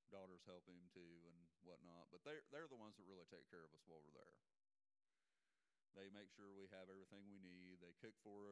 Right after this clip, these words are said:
us. They, they just, they take excellent care of us.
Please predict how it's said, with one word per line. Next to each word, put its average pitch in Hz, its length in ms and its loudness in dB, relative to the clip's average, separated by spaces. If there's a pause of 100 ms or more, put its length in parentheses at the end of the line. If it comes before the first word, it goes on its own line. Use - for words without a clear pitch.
us. 98 240 -2
They, 82 240 -2 (240)
they 92 240 0
just, 92 240 -2 (400)
they 95 80 4
take 101 240 2
excellent 104 480 2
care 85 240 0
of - 160 -6
us. - 120 -12